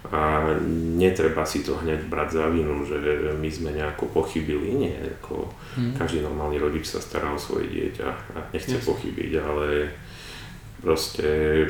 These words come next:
Speaker 1: unikne to a, lebo častokrát je to asymptomatické. A
Speaker 2: Mhm.
Speaker 1: prejaví sa to práve až v dospelosti,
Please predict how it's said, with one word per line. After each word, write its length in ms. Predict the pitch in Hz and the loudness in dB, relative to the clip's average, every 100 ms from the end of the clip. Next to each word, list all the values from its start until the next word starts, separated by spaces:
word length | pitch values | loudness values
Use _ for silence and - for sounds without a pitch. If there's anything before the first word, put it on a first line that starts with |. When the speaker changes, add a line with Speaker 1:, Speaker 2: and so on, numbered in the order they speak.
| - - - | 0 -10 4
Speaker 1:
unikne 480 | 98 90 - 78 - - | 8 8 6 0 -2 -2
to 80 | |
a, 560 | 76 78 85 76 73 73 147 - - - - - - - - - | -2 0 2 4 4 2 -2 -6 -12 -16 -16 -16 -16 -16 -14 -2
lebo 160 | 95 85 82 | 2 4 4
častokrát 400 | 82 - 80 80 | 0 0 0 2
je 80 | 82 | 2
to 160 | 78 | 0
asymptomatické. 960 | 78 80 78 - 76 76 - - - - - - - 85 | 2 2 2 -2 -4 -4 -6 -8 -8 -8 -8 -14 -4 2
A 60 | |
Speaker 2:
Mhm. 20 | - | 8
Speaker 1:
prejaví 320 | 95 92 90 | 8 8 6
sa 160 | - | 2
to 160 | 87 82 | 2 0
práve 320 | - 101 92 | 4 6 6
až 160 | 78 80 | 4 2
v 80 | 80 | 4
dospelosti, 880 | 80 - 80 80 - - 92 95 | 4 4 4 4 2 2 2 2